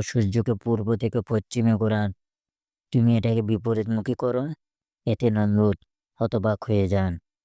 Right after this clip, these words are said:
কারণ নমরুদ কখনো বলেনি যে তিনি বিশ্বজগতের স্রষ্টা। তিনি শুধু মানুষের দেবতা বলে দাবি করতেন।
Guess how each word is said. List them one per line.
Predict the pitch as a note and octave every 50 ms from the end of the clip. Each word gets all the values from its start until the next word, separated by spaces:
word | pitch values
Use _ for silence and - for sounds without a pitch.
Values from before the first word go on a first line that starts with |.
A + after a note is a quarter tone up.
| _ _ _ _ _ _ _
কারণ | A2+ A2 G#2 A2 A2 A2
নমরুদ | A2 A2 G#2+ G#2+ G#2+ A2+ A2 -
কখনো | - A2+ G#2 - A#2 A2+ A2+ A2
বলেনি | G#2+ A2 G#2+ G#2+ G#2+ G#2+ G#2+ A2 G#2+ G2+ G2+ G2+ - _ _ _ _ _ _ _ _ _ _ _
যে | G#2+ G#2 A#2 A2
তিনি | - - A2 G#2 G#2 G2+ G2+ G2+
বিশ্বজগতের | B2+ A#2+ G#2 G2 - - - A#2+ G2+ G#2 G#2 F#2+ G#2 F2 F#2 G#2 F#2
স্রষ্টা। | - - - - A2 G2 - - _ - G#2+ F#2+ F2 E2+ - _ _ _ _ _ _ _
তিনি | - C3 A2+ A2+ A2+
শুধু | - - B2+ A2 A2+ A2+ G#2+ G#2 G#2 - _ _ _ _ _ _ _ _ _ _ _ _ _ -
মানুষের | A2 G#2+ A2 A2 G#2 - B2 A2+ A2 G2 F#2+
দেবতা | F#2+ A#2 G#2+ F#2+ G#2+ G#2+ F#2+ A2 G#2
বলে | G2 G#2+ G#2 G#2 G2+ F#2+
দাবি | E2+ G#2 G2 G2 G2+
করতেন। | G2 - G#2 G2 F2+ - - G#2 G2+ F#2+